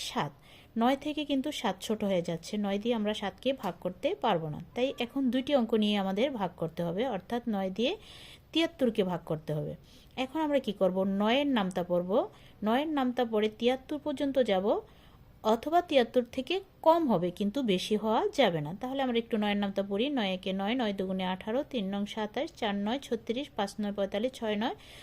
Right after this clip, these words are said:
চুয়ান্ন, সাত নং তেষট্টি, আট নং বাহাত্তর, নয় নয় একাশি। যদি আমরা আট বার দিই তাহলে হবে বাহাত্তর, নয় বার দিলে হয়ে যাবে একাশি, কিন্তু নয় বার আমাদের দেওয়া যাবে না এখানে, তিয়াত্তর আছে। তাহলে আমরা কতবার দিব? আট বার দিব। আট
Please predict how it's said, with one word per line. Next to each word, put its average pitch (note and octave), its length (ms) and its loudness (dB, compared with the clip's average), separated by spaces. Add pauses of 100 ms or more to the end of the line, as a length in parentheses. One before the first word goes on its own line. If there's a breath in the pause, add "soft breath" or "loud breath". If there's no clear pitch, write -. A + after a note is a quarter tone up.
(180 loud breath)
চুয়ান্ন, A#3 380 4
সাত B3 260 -4
নং G#3 180 -2
তেষট্টি, A#3 440 -4 (120)
আট A#3 140 -4
নং G3+ 160 -2
বাহাত্তর, G#3 540 -4 (280)
নয় G#3+ 200 2
নয় B3 220 0 (340)
একাশি। F#3 400 2 (580 loud breath)
যদি C4+ 220 0
আমরা D#4+ 240 -2 (180)
আট G3 260 0
বার A3 220 4
দিই A3 240 4
তাহলে F#3+ 240 0
হবে F#3+ 200 0 (140)
বাহাত্তর, G3 480 -2 (100)
নয় A3 180 4
বার G3 180 2
দিলে G3 180 0
হয়ে F#3 240 2
যাবে G3+ 240 2 (240)
একাশি, A3 320 -2
কিন্তু G3+ 300 -2
নয় G#3 220 2
বার F#3+ 100 2
আমাদের F3+ 380 0
দেওয়া B3+ 220 4
যাবে F3 260 2
না E3+ 140 0
এখানে, G3+ 200 -2 (140)
তিয়াত্তর D4 380 0
আছে। D#3 240 -4
তাহলে G#3 360 -6
আমরা G3+ 200 -2
কতবার G#3 360 -2
দিব? G#3+ 160 0 (280)
আট A3+ 180 2 (100)
বার E3 220 0
দিব। D3+ 140 -6 (760 loud breath)
আট A#3+ 120 0